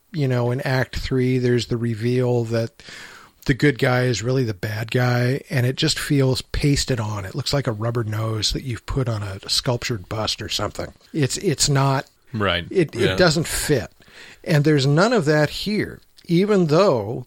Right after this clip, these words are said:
Speaker 1: the, the script is this Frankenstein creation that's passed through I don't know how many hands. Everybody involved in polishing it seemed to understand that it was about making the story more streamlined
Speaker 2: Yeah.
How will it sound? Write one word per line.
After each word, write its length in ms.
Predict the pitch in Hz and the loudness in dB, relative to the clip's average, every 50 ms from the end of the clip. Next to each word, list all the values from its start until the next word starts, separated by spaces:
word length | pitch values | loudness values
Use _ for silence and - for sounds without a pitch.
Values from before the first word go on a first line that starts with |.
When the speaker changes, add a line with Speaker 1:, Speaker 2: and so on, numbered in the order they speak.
| _ | _
Speaker 1:
the, 280 | - 151 139 143 143 147 | -6 -2 2 2 2 2
the 260 | 147 156 143 131 127 | 0 -2 -4 -2 0
script 400 | - - - 156 180 190 - - | 0 2 4 4 4 4 2 2
is 260 | 139 139 160 165 - | 2 2 2 2 2
this 200 | - 123 113 - | 0 0 0 0
Frankenstein 640 | - - 123 131 139 - 165 143 - - 120 113 110 | 0 -2 -2 -2 -2 -2 -2 -2 -2 -2 -4 -6 -6
creation 540 | - - 123 117 123 131 120 - - 120 104 | -4 -4 -2 0 0 0 -2 -2 -6 -8 -8
that's 160 | 107 104 - - _ - - 165 156 143 - - | -8 -10 -10 -12 _ -14 -16 -14 -14 -12 -12 -8
passed 320 | - 139 131 127 - - | -4 -2 -2 -2 -2 -4
through 260 | - - 123 120 113 | -4 -2 -2 -2 -2
I 80 | 110 120 | -2 -2
don't 200 | 127 127 123 120 | -2 -4 -4 -4
know 180 | 117 127 147 135 | -2 -2 -2 -2
how 160 | 104 113 117 | -2 -2 -4
many 220 | 113 110 110 101 | -4 -4 -6 -6
hands. 520 | 92 123 165 214 180 117 92 92 113 - - - - - - - - - - | -4 -2 -2 -2 -2 -4 -6 -8 -10 -12 -14 -14 -16 -16 -16 -16 -16 -16 -6
Everybody 500 | - 156 139 143 147 135 143 139 135 131 | -2 0 2 2 2 2 2 2 2 2
involved 420 | 123 120 104 120 135 139 139 123 131 | 0 0 0 0 0 0 0 -2 -4
in 100 | 120 107 | -6 -6
polishing 520 | - - 147 185 269 254 - - 139 135 | -4 -2 0 0 0 0 -2 -2 -2 -4
it 140 | 135 160 - | -4 -4 -2
seemed 260 | - - 165 151 147 | -2 0 0 -2 -2
to 100 | 147 165 | -2 -4
understand 680 | 156 143 131 131 127 - - - 143 135 135 131 131 123 | -2 -2 -2 -2 -2 -2 -2 -2 0 0 0 0 -2 -2
that 100 | 127 127 | -2 -4
it 80 | 151 | -4
was 140 | - 160 123 | -4 -6 -4
about 240 | 127 123 131 135 - | -4 -2 -2 -4 -2
making 360 | 156 135 131 123 - 143 131 | -4 -4 -4 -4 -4 -4 -4
the 60 | 123 | -4
story 440 | 113 - - - 123 123 117 120 120 | -4 -4 -2 -2 -2 -2 -2 -2 -4
more 440 | 113 107 113 127 151 185 240 254 226 | -6 -4 -2 0 2 2 2 2 0
streamlined 800 | - - - - 123 104 101 98 90 82 - 90 92 92 104 - | -2 -4 -6 -8 -8 -8 -8 -10 -10 -10 -12 -12 -12 -14 -12 -8
Speaker 2:
Yeah. 380 | - 135 123 117 107 92 87 87 | -4 0 2 4 4 2 2 -2